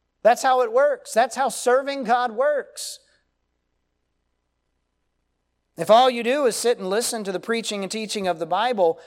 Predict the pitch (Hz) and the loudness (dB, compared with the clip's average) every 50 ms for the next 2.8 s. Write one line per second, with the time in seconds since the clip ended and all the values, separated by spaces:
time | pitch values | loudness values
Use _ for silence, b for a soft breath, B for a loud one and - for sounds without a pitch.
0 | B B B 196 226 254 269 254 254 - 220 180 180 - - - _ - 226 233 | B B B 2 2 2 0 -4 -6 -8 -14 -16 -16 -18 -20 -16 _ -6 -6 -6
1 | 233 - - 233 233 262 277 247 196 190 190 185 175 170 196 247 277 262 - 226 | -6 -6 -4 0 2 2 2 2 0 -4 -6 -6 -6 -4 -2 -2 0 0 0 0
2 | 240 254 240 240 220 196 175 190 247 262 240 220 202 190 180 | 0 0 0 -2 -6 -6 -2 0 0 2 0 0 -6 -10 -12